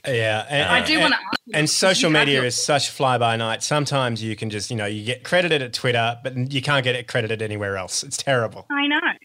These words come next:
Speaker 3: It's ridiculous.
Speaker 1: <laughs>
Speaker 3: Can't have it.
Speaker 1: Tell me about the initial clip. Like, what was it about the initial clip that you selected that you thought was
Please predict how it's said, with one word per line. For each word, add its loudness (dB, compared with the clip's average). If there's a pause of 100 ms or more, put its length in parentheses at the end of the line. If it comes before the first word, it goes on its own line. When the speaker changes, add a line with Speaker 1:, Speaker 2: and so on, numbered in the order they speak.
(180)
Speaker 3:
It's -6
ridiculous. -6
Speaker 1:
<laughs> -10
Speaker 3:
Can't 0
have -4
it. -20 (100)
Speaker 1:
Tell 4
me 6
about 4
the 2
initial 4
clip. -6
Like, 0
what 2
was 0
it -2
about 0
the -2
initial 0
clip -4
that -10
you -4
selected -4
that -4
you -4
thought -4
was -4